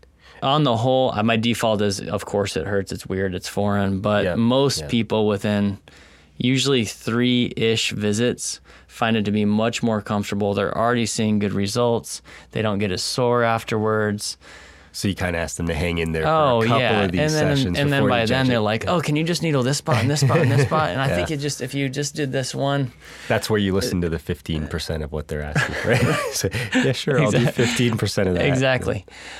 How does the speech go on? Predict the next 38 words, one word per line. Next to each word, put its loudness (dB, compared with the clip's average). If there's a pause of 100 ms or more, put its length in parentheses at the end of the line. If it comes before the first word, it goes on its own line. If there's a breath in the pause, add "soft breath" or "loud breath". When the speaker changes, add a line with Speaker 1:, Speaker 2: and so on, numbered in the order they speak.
Speaker 1:
So, 2
um, 2
I, 2
I 2 (180)
guess 4
it 2
depends, 0
but 0
Speaker 2:
Yeah. -2
Speaker 1:
yeah, 4
I 2
think 2
default, 0
um, 0
the 0
default 0
is, -2 (540)
I -2
think -2
usually 0
it'd -2
be 0
fair -2
to -4
say -2
that -6
dry -4
needling -4
can -8
be -6
uncomfortable. -10
Speaker 2:
Okay. -8 (180)
Speaker 1:
But -4
worth -4
it. -6 (460)
Speaker 2:
And 2
Speaker 1:
Yes. 0
Speaker 2:
this, -12